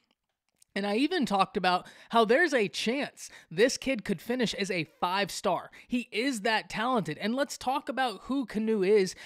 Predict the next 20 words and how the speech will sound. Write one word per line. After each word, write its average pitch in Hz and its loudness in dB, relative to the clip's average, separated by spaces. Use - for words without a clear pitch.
and 202 -2
what 233 0
he 226 -4
brings 196 -2
to 185 -10
the 170 -6
table, 180 -2
because 185 -2
he 269 -2
is 214 0
six-foot-five, - -2
two 294 2
hundred 254 0
and 208 -4
ninety 202 -2
pounds 208 -2
of 196 -4
lean 190 -2
defensive 202 -2
tackle. 156 -6